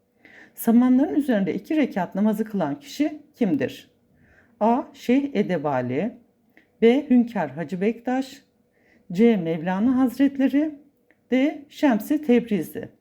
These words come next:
Bu kişi Hünkar Hacı Bektaş'tır. Cevabımız B şıkkı. On birinci soru.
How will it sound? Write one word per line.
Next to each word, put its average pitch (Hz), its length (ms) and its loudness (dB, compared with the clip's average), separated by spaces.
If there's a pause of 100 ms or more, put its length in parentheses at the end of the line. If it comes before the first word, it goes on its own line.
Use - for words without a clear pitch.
(540)
Bu 302 80 0
kişi 285 340 0
Hünkar 240 600 2
Hacı 214 240 -4
Bektaş'tır. 233 800 -6 (220)
Cevabımız 220 760 0 (340)
B 214 180 2
şıkkı. - 460 -8 (2500)
On 349 240 2
birinci 175 320 2
soru. 156 480 -4